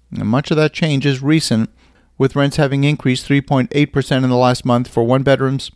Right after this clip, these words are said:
and three percent for two-bedrooms. Nashville, Tennessee also saw a significant rental price increase. Asking rents are up nine percent year-over-year compared with twenty nineteen. Within a major city,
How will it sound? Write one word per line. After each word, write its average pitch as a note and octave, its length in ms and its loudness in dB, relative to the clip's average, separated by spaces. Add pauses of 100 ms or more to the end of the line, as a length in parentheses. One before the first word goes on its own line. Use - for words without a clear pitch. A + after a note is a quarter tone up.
(720)
and B2+ 220 2
three B2+ 180 0
percent A#2+ 440 -2
for B2 100 -2
two-bedrooms. G#2+ 720 0 (640)
Nashville, E3 340 0
Tennessee D#3+ 460 -2
also C#3+ 400 0
saw C3 260 0
a C3 80 0
significant B2+ 580 -2
rental B2 240 -2
price A2+ 300 0
increase. B2 500 -2 (540)
Asking B2 400 0
rents B2 240 0
are A#2+ 80 0
up G2+ 140 -2
nine A2+ 240 2
percent C3 400 -2
year-over-year B2+ 640 0
compared A#2 340 -2
with A#2 140 -4
twenty A#2 240 2
nineteen. A2 640 0 (680)
Within E3 280 0
a D#3+ 40 -2
major E3 360 -2
city, B2+ 480 0